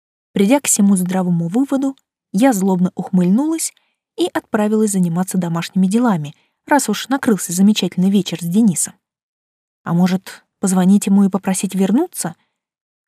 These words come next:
Хотя нет. Резкое выздоровление будет выглядеть странно. Лучше уж дождусь следующего свидания и там отыграюсь. Только вот пусть оно пройдёт в уединённом месте,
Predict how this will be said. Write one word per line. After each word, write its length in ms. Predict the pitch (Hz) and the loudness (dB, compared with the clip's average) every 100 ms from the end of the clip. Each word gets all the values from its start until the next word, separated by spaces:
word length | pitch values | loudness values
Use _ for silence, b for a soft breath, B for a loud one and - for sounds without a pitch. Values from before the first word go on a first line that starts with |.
| _ | _
Хотя 340 | - - 202 190 | -14 -10 -6 -4
нет. 500 | 156 170 196 190 _ _ _ _ _ _ _ - | -2 -2 -2 -6 _ _ _ _ _ _ _ -4
Резкое 420 | 180 185 - 190 | 0 0 0 -2
выздоровление 600 | 185 180 190 185 196 190 | 0 0 0 2 2 2
будет 300 | 175 175 175 | 0 -4 -2
выглядеть 580 | 175 175 165 170 - - _ | -2 -2 -4 -4 -8 -20 _
странно. 640 | - - 147 180 190 160 _ _ _ _ _ _ _ _ _ _ _ | -14 -10 -4 0 0 -2 _ _ _ _ _ _ _ _ _ _ _
Лучше 260 | 330 339 247 | 2 2 2
уж 100 | 214 | 0
дождусь 400 | 208 208 220 247 | 0 0 0 -2
следующего 500 | - 190 185 - 180 | -2 0 0 -2 -4
свидания 640 | - 190 208 262 180 156 _ _ | 0 0 2 2 0 -4 _ _
и 100 | 185 | -2
там 340 | _ 277 285 _ | _ -2 -2 _
отыграюсь. 680 | 190 190 170 139 151 - - _ _ _ _ _ _ _ _ - | -6 -4 -4 -6 -12 -16 -16 _ _ _ _ _ _ _ _ 0
Только 240 | 220 220 | 2 4
вот 160 | 214 _ | 0 _
пусть 300 | 302 311 - | -2 -2 0
оно 180 | 202 190 | 2 2
пройдёт 500 | 208 202 240 - - _ | 0 2 2 0 -20 _
в 100 | 196 | 0
уединённом 720 | 202 208 254 269 208 175 170 | 2 4 4 4 4 4 2
месте, 380 | 170 - - | -2 -4 -12